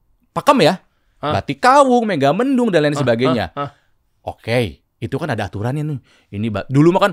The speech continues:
Speaker 1: batik buat bangsawan, buat raja,
Speaker 2: Iya.
Speaker 1: buat apa.
Speaker 2: Iya.
Speaker 1: Aduh, aku takut salah.
Speaker 2: Eh, eh, eh.
Speaker 1: Gua ke Solo waktu itu belajar ke daerah Laweyan.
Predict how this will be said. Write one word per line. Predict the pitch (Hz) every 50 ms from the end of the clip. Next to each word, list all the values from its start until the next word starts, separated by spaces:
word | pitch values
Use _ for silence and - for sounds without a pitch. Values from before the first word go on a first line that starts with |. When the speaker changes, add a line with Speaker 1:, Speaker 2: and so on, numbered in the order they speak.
| - _
Speaker 1:
batik | - 104 110 117 - 160 -
buat | - 107 104 110 -
bangsawan, | 104 90 95 101 - 95 90 92 113 117 107
buat | 98 92 90 90
raja, | - 90 90 87 90 87 104 107
Speaker 2:
Iya. | 98 -
Speaker 1:
buat | 113 - 117
apa. | 104 90 85 - 101 92 78 - - - _
Speaker 2:
Iya. | - - 104 110 107 95 - - _ _ _ _ -
Speaker 1:
Aduh, | - 101 101 104 113 123
aku | 110 - 143 -
takut | 120 90 117 107
salah. | 165 156 139 123 120 127 131 131 127 127 127 123 120 107 -
Speaker 2:
Eh, | - 135 -
eh, | - 165
eh. | 135 120 113 110 107 110 - _ _ _ _ _ _ - _ - - -
Speaker 1:
Gua | - 147 170 220 254 262
ke | 254 - 226
Solo | 190 - 208 185 175 175 185 214 226
waktu | 220 196 - - 180 175
itu | - 208
belajar | 170 139 127 110 117 156
ke | 160 -
daerah | - 101 98 98 95
Laweyan. | 90 82 82 92 92 90 85 82 87 85